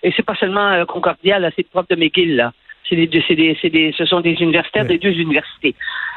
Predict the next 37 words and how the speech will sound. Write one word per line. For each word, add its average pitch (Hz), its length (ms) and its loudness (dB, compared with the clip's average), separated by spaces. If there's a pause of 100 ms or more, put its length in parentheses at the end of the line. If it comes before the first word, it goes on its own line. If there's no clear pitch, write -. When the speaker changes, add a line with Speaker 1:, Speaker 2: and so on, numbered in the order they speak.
(140)
Speaker 1:
Et, 214 140 4 (240)
et, 180 320 0
et 175 60 0
donc, 247 300 -2
ils 202 60 0
envoient 196 280 -2
ça 269 80 -2
comme 196 160 -2
étant 226 240 -2 (100)
une 180 160 -2
en-, 175 140 0
une 175 160 -2
en-, 175 100 2 (500)
mais 190 120 2
la 190 100 2
méthodologie 226 720 0
là-dedans, 214 380 0 (100)
c'est 202 80 -8
quoi ? 247 260 0 (920)
On, - 60 -2
on 180 260 2
voit 196 140 2
bien 233 220 0
que - 100 -2
la 190 140 2
méthodologie, 185 760 0
c'était 233 300 0
d'aller 196 280 -2
chercher 240 320 -2
des 190 200 2
gens, 247 180 2
des 196 140 0
étudiants 196 500 -2
qui - 80 -2
étaient - 240 -2
d'accord 285 420 -2
avec, 170 200 -2